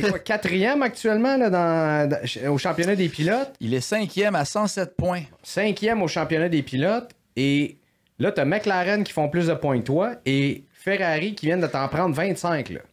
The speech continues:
Speaker 2: Ah ouais.
Speaker 1: Et c'est sur une tendance de trois courses, là. Miami, Imola et maintenant Monaco. Là, au Canada, là,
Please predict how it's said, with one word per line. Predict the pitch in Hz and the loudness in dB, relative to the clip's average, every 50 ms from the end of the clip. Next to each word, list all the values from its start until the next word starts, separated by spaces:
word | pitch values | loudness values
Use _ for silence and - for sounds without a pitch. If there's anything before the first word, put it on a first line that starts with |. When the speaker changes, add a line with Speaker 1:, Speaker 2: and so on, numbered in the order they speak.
| _ _ _ _ _ _ _ _ _ - | _ _ _ _ _ _ _ _ _ -8
Speaker 2:
Ah | 95 90 65 50 50 50 | -6 -6 -6 -6 -8 -12
ouais. | 50 50 - _ _ - | -14 -16 -16 _ _ -4
Speaker 1:
Et | 131 139 | -4 -2
c'est | 131 - 202 | -2 -2 -2
sur | 196 - - 196 185 | -4 0 0 0 0
une | 202 202 185 | 2 0 0
tendance | - 226 226 220 220 202 220 226 269 285 262 202 156 | 0 0 2 2 2 2 2 2 2 4 2 2 2
de | 143 131 | 2 0
trois | 127 135 143 165 175 160 139 | 0 0 0 2 2 2 0
courses, | - 226 311 320 - - - 107 | 0 -2 -2 -2 -2 -6 -6 -2
là. | 104 90 67 - - _ - | -2 -2 -2 -4 -10 _ -4
Miami, | 95 107 123 147 180 185 175 175 190 220 247 240 - - | 0 2 2 4 4 4 2 2 2 2 2 0 0 0
Imola | 147 143 151 151 147 143 147 151 165 185 202 214 220 214 - - - - - - 98 110 | 2 2 2 2 2 2 2 2 2 2 2 0 -2 -4 -8 -14 -16 -18 -16 -16 -4 0
et | 151 180 202 202 196 - - _ _ - 214 214 | 0 2 2 2 0 -2 -4 _ _ -4 -2 0
maintenant | 110 123 135 131 - 147 156 160 170 165 - | 0 0 -2 0 0 0 2 2 2 0 0
Monaco. | 123 131 135 131 127 117 104 107 156 180 214 233 226 - - 190 - - - - - - - - - - | 0 0 0 0 0 -2 -2 0 0 0 0 -2 -4 -4 -6 -6 -6 -6 -10 -10 -10 -16 -18 -14 -4 -2
Là, | 202 262 | 0 0
au | 247 147 | 0 0
Canada, | - 147 127 123 120 113 110 143 202 254 208 | -2 -2 -2 -2 -2 0 0 2 2 0 0
là, | 101 87 80 | -2 -4 -6